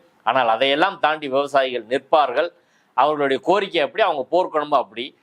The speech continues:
அதற்கு ஒட்டுமொத்த இந்தியாவும் ஆதரவு அளிக்க வேண்டும். அந்த கோரிக்கை என்பது நூறு சதவீதம் நியாயமானது.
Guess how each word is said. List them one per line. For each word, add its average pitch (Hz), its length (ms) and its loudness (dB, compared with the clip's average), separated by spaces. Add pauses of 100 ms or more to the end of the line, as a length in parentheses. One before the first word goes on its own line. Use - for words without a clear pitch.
(140)
அதற்கு 139 600 -2
ஒட்டுமொத்த 151 640 -2
இந்தியாவும் 123 680 -2
ஆதரவு 120 440 0
அளிக்க 110 340 -4
வேண்டும். 135 540 -2
அந்த 107 200 -8
கோரிக்கை 123 420 -2
என்பது 113 320 -6
நூறு 147 360 0
சதவீதம் 123 380 0
நியாயமானது. 98 440 -4